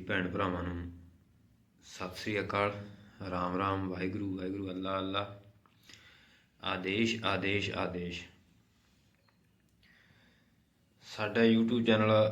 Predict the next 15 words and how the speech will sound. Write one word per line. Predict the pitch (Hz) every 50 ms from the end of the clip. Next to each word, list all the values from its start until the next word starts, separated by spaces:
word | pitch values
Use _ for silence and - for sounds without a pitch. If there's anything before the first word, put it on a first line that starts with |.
| - - -
ਓਮ | 107 101 104 110 113 113 107
ਨਮੋ | 101 104 104 110 113 113 110
ਆਦੇਸ਼ | 107 104 92 90 98 98 104 107 -
ਚੁਰਾਨਵੇਂ | - - 104 95 95 98 98 101 107
ਅਠੱਤੀ | 101 110 104 104 107 104
ਦੇ | 98 101
ਨਾਲ | 98 98 95
ਜੁੜੇ | 92 95 95 95
ਹੋਏ | 95 98 98 95 -
ਸਾਰੇ | - 95 98 107 107
ਹੀ | 104 98
ਵੀਰ | 92 92 92 90 90 90
ਭੈਣ | 98 101 95 92 95 92
ਭਰਾਵਾਂ | 92 - 101 95 92 90 90
ਨੂੰ | 90 95 104